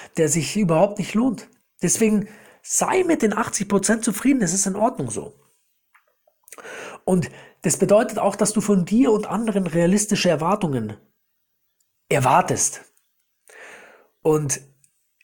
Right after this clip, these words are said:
lass einfach, versuche, versuche, versuche dieses Aufwand-Nutzen-Verhältnis zu leben, dass du,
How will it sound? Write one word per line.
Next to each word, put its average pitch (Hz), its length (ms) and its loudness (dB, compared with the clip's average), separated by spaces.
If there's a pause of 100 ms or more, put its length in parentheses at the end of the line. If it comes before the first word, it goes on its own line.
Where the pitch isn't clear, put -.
lass 202 320 2
einfach, 180 460 0 (100)
versuche, 220 500 4
versuche, 202 800 0 (640)
versuche 262 340 0
dieses 214 320 0
Aufwand-Nutzen-Verhältnis 214 1400 0
zu 135 120 -4
leben, 113 380 -4
dass 156 200 -2
du, 180 180 -2